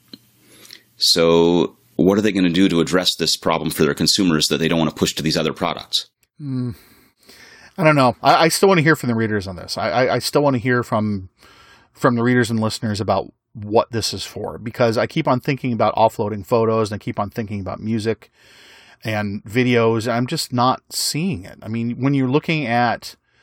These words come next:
Speaker 2: when you're looking at two hours of H two sixty-five video being sixty gigabytes, I, I, I just don't see where you need to store all of this on your phone.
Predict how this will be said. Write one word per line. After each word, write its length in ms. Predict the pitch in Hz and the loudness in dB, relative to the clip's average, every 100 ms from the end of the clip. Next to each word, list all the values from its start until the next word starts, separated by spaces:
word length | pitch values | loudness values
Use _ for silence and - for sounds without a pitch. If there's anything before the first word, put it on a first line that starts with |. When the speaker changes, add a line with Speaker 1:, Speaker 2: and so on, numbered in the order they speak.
| _ _ _ - | _ _ _ -2
Speaker 2:
when 120 | 143 | 2
you're 100 | 151 | 4
looking 300 | 175 185 156 | 4 2 2
at 160 | 131 - | 0 0
two 240 | 214 233 | 2 4
hours 420 | 127 113 117 120 | 6 4 2 0
of 100 | 120 | -2
H 260 | 104 143 - | -2 -2 -2
two 140 | 165 | -4
sixty-five 600 | 147 151 - 127 123 113 | -2 -4 -4 -2 0 0
video 580 | 104 110 113 - - - _ | 0 -4 -4 -6 -8 -12 _
being 340 | 123 127 120 104 | -2 2 2 0
sixty 420 | - 160 - 131 | 2 0 0 -2
gigabytes, 640 | 110 113 98 - - - - - | 0 0 -2 -6 -8 -8 -10 -10
I, 160 | - 110 | -4 0
I, 220 | 127 - | 0 0
I 40 | 123 | -2
just 220 | 127 - | -4 0
don't 220 | 135 135 | 0 0
see 240 | - 143 131 | -2 -2 0
where 180 | 120 | 2
you 140 | 120 117 | 2 0
need 180 | 120 113 | -4 -4
to 60 | |
store 420 | 104 - 139 160 | -4 -2 0 2
all 160 | 110 98 | 2 0
of 60 | 104 | -4
this 200 | 113 - | -6 -4
on 120 | 117 | -6
your 100 | 139 | -6
phone. 440 | - 294 175 - | -8 -6 -6 -8